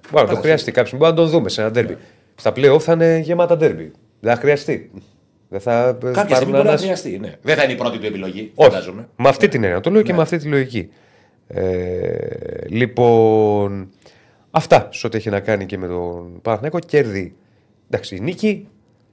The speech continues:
Speaker 1: κάποια καλά διαστήματα, θέλει ακόμα. Δηλαδή, με, με τα Γιάννενα ήταν καλύτερος ο Παναθηναϊκός από ό,τι χθες. Ε, και τώρα μπαίνει στα ντέρμπι. Κέρδος ο Σπόραρ, κέρδος ο Ζέκα.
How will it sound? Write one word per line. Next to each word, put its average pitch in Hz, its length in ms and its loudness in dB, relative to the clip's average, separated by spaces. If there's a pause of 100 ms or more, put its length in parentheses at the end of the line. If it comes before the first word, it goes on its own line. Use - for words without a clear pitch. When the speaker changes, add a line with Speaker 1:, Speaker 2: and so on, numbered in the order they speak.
(220)
Speaker 1:
κάποια - 300 2
καλά 117 260 2
διαστήματα, 190 680 2
θέλει 160 300 2
ακόμα. 113 400 -2 (560)
Δηλαδή, 104 300 -4 (480)
με, 107 140 -2 (100)
με 107 120 -4
τα 113 100 2
Γιάννενα 139 320 4
ήταν 143 120 0
καλύτερος 143 380 0
ο - 40 -20
Παναθηναϊκός 78 540 -12 (320)
από - 220 -6
ό,τι - 120 -6
χθες. - 400 -12 (840)
Ε, - 100 -16 (260)
και 156 100 -4
τώρα 139 220 4
μπαίνει 117 200 0
στα 95 360 -2
ντέρμπι. 185 460 0 (640)
Κέρδος 135 600 4
ο 117 80 -6
Σπόραρ, 190 460 2 (240)
κέρδος 135 460 2
ο 117 80 -8
Ζέκα. 170 600 0